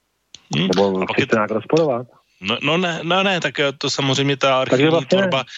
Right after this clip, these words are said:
Speaker 1: je dů-, je, je jedna věc, že jo, celá, celá věc toho, ale že bude muset vysílat pouze nekomerční sport, to znamená například sport postižených,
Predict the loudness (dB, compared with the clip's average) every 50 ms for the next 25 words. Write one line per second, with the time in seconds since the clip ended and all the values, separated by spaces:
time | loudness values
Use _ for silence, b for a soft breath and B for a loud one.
0 | B B -4 -2 0 0 0 0 -2 -2 -2 -2 0 0 0 2 0 0 0 0
1 | -2 0 0 0 -2 -2 -2 -4 -4 -4 -2 0 2 2 2 0 -2 -4 -4 -2
2 | 0 0 0 0 -2 -4 -4 -4 -2 0 2 2 2 2 0 0 B B B B
3 | -6 -4 -2 -2 0 0 0 0 0 -2 0 0 -2 -2 -2 -4 -6 -6 -4 -2
4 | -2 -4 -2 -4 -4 -4 0 0 0 0 0 0 0 0 0 0 0 0 -2 -2
5 | -2 0 2 2 2 2 0 -6 -12 -14 B B B B B B B -8 -4 0
6 | 0 2 2 2 2 0 0 -2 -2 -4 -2 -2 -2 -2 -2 -2 -2 -2 -2 -2
7 | -2 -2 -2 -2 -2 0 0 0 0 0 0 -2 -4 -8